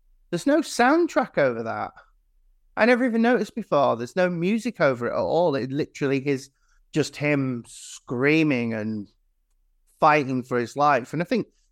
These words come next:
people often make fun a bit of the shark jumping up on the boat, and it probably is a little bit stupid, but that scene where he's being bitten and just fighting for his life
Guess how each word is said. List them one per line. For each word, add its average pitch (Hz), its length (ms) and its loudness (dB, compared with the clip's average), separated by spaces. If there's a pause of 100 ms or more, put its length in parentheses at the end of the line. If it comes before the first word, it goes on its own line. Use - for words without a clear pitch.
people 277 260 2
often 147 280 2
make 127 240 -2
fun 135 220 0
a 117 40 0
bit 110 180 -2
of 113 140 -8
the 117 80 -8
shark 113 420 0
jumping 117 360 -2
up - 140 -8
on 107 80 -4
the 101 80 -6
boat, 104 340 -4
and 123 100 -2
it 147 240 -2
probably 107 460 -4
is 104 160 -6
a 107 40 -4
little 101 180 -8
bit 98 200 -10
stupid, 104 600 -6
but 98 180 -6 (460)
that 156 580 2
scene 143 720 -2
where 113 260 0
he's 117 380 -6 (220)
being 123 440 -2
bitten 110 440 0
and 101 220 -8 (760)
just - 400 -8 (240)
fighting 165 460 2
for 117 160 -2
his 107 120 -6
life 117 500 0